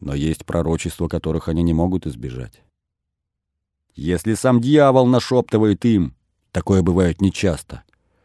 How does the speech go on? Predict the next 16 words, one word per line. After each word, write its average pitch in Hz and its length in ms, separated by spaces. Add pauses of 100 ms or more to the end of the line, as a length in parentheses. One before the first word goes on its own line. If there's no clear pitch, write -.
(220)
Спросим 107 520
у 107 80
тех, 113 260
кому 104 220
говорят 107 480
ангелы. 73 560 (400)
Юродивая 123 580
живет 123 320
в - 140
пещере, 127 580 (340)
в - 140
темной 117 460
и 127 100
сырой, 135 480
как - 220
могила. 117 500